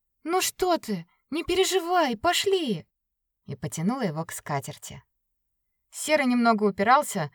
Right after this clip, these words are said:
но когда старший брат хмуро кивнул, подошёл и начал есть со всеми. Он выглядел растерянным и недоумевающим, как будто долго-долго спал и наконец-то проснулся от кошмара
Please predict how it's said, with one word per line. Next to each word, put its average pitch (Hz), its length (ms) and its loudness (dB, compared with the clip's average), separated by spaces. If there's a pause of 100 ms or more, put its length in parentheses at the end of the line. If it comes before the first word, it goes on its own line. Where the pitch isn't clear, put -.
(260)
но 170 180 -4
когда 208 320 2
старший 208 440 0
брат 190 280 4
хмуро 160 380 -4
кивнул, 202 460 -4 (340)
подошёл 175 480 -2
и 220 40 0
начал 185 320 0
есть 143 300 -6
со 139 120 -8
всеми. 135 460 -8 (640)
Он 180 180 -2
выглядел 214 440 2
растерянным 202 680 0
и 156 40 -2
недоумевающим, 175 920 2 (240)
как 202 180 -2
будто 247 260 -4
долго-долго 220 1040 -2
спал 262 440 0 (420)
и 170 80 -6
наконец-то 202 580 0
проснулся 208 640 0
от 185 120 -10
кошмара 170 800 0